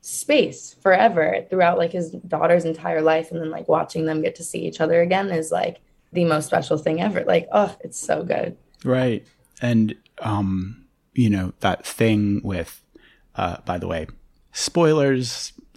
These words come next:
Speaker 2: everywhere with
Speaker 1: Oh,
Speaker 2: this. We're
Speaker 1: shit.
Speaker 2: not, no, no, like,
Speaker 1: Oh, yeah.
Speaker 2: I,
Speaker 1: Okay, good.
Speaker 2: I,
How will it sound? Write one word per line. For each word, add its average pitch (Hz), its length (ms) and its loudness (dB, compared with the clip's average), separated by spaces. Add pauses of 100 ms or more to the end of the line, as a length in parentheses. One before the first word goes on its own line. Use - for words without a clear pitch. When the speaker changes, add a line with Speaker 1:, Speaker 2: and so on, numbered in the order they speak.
(100)
Speaker 2:
everywhere 90 580 0
with 233 180 4
Speaker 1:
Oh, - 20 -6
Speaker 2:
this. - 320 -4
We're 113 140 2
Speaker 1:
shit. 202 220 8
Speaker 2:
not, 151 280 6
no, 131 180 4
no, 98 40 0
like, 98 200 -2
Speaker 1:
Oh, 208 80 8
yeah. 202 240 8
Speaker 2:
I, 202 40 2
Speaker 1:
Okay, 220 220 6
good. 160 240 2
Speaker 2:
I, 117 120 2